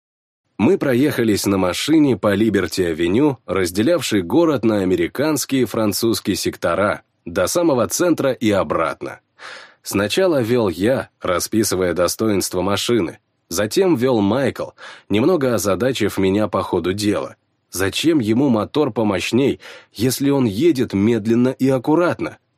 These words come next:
Но задавать вопрос я не стал. Как бы то ни было,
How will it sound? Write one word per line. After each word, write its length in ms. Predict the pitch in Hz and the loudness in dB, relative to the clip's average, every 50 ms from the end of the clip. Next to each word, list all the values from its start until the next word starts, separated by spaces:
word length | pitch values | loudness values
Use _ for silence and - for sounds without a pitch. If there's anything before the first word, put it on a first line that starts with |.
| _ _ _ _ _ _ | _ _ _ _ _ _
Но 100 | - 98 104 | -2 0 0
задавать 420 | 104 113 135 151 175 196 185 - | 0 0 0 0 0 0 0 -2
вопрос 500 | 123 110 95 - 151 180 180 151 - - | -2 -2 -2 0 0 0 0 0 0 -2
я 160 | 113 139 131 | -2 0 0
не 120 | 117 107 92 | 0 0 -2
стал. 480 | - - - 110 101 90 76 69 - _ _ _ _ _ _ _ _ _ - | -2 -4 -4 -2 -2 -2 -2 -6 -10 _ _ _ _ _ _ _ _ _ -2
Как 160 | 196 185 170 | -2 -2 0
бы 120 | 135 120 101 | -2 -2 -2
то 140 | - 92 87 | 0 0 2
ни 180 | 110 160 180 | 2 2 2
было, 340 | 156 151 147 131 107 95 - | 4 2 2 2 0 0 -4